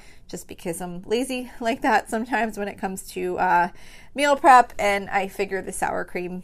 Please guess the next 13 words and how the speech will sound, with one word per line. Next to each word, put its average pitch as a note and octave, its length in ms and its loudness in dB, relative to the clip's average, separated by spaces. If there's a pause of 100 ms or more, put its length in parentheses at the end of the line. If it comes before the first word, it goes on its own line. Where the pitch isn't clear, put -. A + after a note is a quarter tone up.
(140)
is F#3 160 -10
just - 240 -8
fine. F#3 260 -6 (200)
Goes F#3 200 -6
good F3 160 -8
with - 140 -10
the F#3 80 -8
chicken F3 440 -10
chimichangas, F3+ 960 -8 (500)
um, F3+ 440 -8
as F3+ 200 -8
is. B2 320 -10 (640)
So A#3+ 640 2